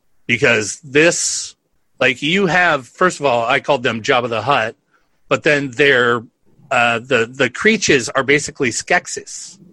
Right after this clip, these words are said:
You know, they, they're all defined by their job. That's their name. And they all have crazy different jobs. Like, there's a psychic. <laughs> That's, to me, that was a,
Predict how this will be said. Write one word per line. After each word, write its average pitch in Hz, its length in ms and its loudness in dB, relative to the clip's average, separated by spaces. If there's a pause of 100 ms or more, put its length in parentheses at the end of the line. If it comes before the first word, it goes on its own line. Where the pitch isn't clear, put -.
(1000)
You 127 100 0
know, 135 100 2
they, 127 220 0
they're 143 260 0
all 156 200 4
defined 139 580 0
by 127 140 2
their 110 160 -4
job. 107 680 -4 (460)
That's 123 260 -2
their 113 200 -4
name. 113 540 -2 (380)
And 135 120 -6
they 135 80 2
all 160 140 4
have 143 220 -2
crazy 156 540 0
different 117 440 -2
jobs. 131 560 -4 (420)
Like, 117 120 -6
there's 135 200 2
a 120 80 -2
psychic. - 760 -4 (360)
<laughs> - 340 -12
That's, 151 280 -4 (400)
to 180 360 -4
me, 180 160 0
that 165 160 0
was 151 140 -2
a, 120 140 -2